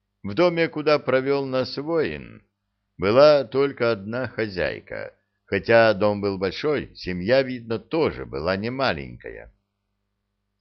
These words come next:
«Все ушли от супостата борониться. Да вы проходите, садитесь. Что от меня нужно?»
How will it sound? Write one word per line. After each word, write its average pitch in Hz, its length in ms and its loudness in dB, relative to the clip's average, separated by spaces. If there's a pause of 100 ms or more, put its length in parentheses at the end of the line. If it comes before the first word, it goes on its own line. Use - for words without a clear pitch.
(540)
«Все 123 300 -2
ушли 131 460 -4
от 131 160 -2
супостата 123 760 -4
борониться. 113 800 -6 (240)
Да 156 120 -2
вы 160 120 -2
проходите, 147 640 -4
садитесь. 117 720 -10 (560)
Что 151 220 -2
от 139 120 -6
меня 110 340 -2
нужно?» 120 440 -8